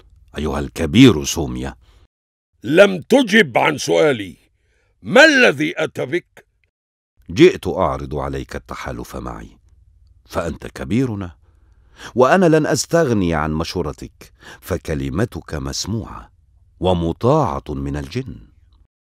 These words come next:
Speaker 2: هل تريد تكرار ما حدث لنا من مآسٍ في الماضي، وكنت أنت شاهدا عليها؟ بل وشاركت مع الملائكة في غزونا، فأصبحنا كما ترى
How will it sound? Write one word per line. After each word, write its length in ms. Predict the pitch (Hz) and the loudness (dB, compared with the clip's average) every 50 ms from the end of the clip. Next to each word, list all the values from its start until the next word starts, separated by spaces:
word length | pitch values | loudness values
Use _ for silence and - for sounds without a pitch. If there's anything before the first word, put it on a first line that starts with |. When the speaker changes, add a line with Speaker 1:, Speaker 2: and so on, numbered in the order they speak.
| _ _ _ _ _ _ _ - | _ _ _ _ _ _ _ 0
Speaker 2:
هل 200 | - 262 320 277 | 4 4 4 4
تريد 480 | - 302 311 294 302 320 277 269 247 | 4 0 2 4 4 2 0 0 -2
تكرار 560 | - 233 - - - 190 220 220 208 202 196 | 0 0 0 0 0 2 2 4 4 4 4
ما 160 | 185 185 170 160 | 4 4 2 2
حدث 420 | - - 202 185 202 180 - - | 2 0 0 2 2 0 2 2
لنا 340 | 190 190 196 196 190 190 185 | 2 2 2 2 4 2 2
من 240 | 190 190 185 175 180 | 2 2 -2 2 2
مآسٍ 560 | 185 202 - 180 220 233 233 220 - - 185 | 2 2 2 4 6 8 8 6 6 0 -2
في 220 | 190 156 - 175 | -2 -2 -2 0
الماضي، 680 | 190 185 185 202 214 220 196 139 113 123 101 80 - _ _ _ _ _ _ _ _ _ _ - | 0 0 2 2 0 0 0 -2 -4 -10 -10 -12 -16 _ _ _ _ _ _ _ _ _ _ -2
وكنت 400 | 113 - - 160 170 151 - - | -2 -2 0 0 -2 -2 0 0
أنت 460 | 190 - - 247 269 226 - - 214 | 0 2 4 4 2 2 4 2 2
شاهدا 600 | 190 - - 233 262 247 - 277 160 190 185 175 | 2 4 4 6 6 6 4 2 2 0 2 4
عليها؟ 500 | 175 185 190 202 196 165 180 220 240 - _ _ _ _ _ _ _ _ _ _ _ _ _ | 4 4 4 4 4 4 4 2 2 0 _ _ _ _ _ _ _ _ _ _ _ _ _
بل 260 | 110 127 208 247 254 | -2 2 4 4 4
وشاركت 760 | 247 233 226 220 185 - 190 214 214 220 233 214 - - - 202 | 4 4 2 2 2 2 2 2 2 2 2 0 -2 0 0 2
مع 260 | 202 202 190 190 196 | 2 4 2 2 2
الملائكة 800 | 196 190 202 208 226 233 233 214 - 175 156 - - 147 98 - _ _ _ _ _ _ - | 2 2 0 2 2 2 2 2 0 -6 -10 -4 -4 -4 -4 -4 _ _ _ _ _ _ -10
في 160 | - 185 175 | -6 -4 -4
غزونا، 680 | 139 151 160 127 123 180 208 196 180 147 117 95 - _ _ _ _ _ _ _ _ _ _ _ _ - | -2 -4 -4 -4 -6 -6 -6 -4 -4 -6 -6 -8 -10 _ _ _ _ _ _ _ _ _ _ _ _ -10
فأصبحنا 680 | - - 175 - - 120 175 185 143 - 147 170 165 135 | -6 -4 -4 -4 -4 0 0 0 0 0 -2 -2 -2 -2
كما 280 | - - 165 160 147 | 0 -2 -2 -2 -2
ترى 420 | 135 - - 175 165 156 147 127 | -4 -2 -2 -2 0 0 -2 -4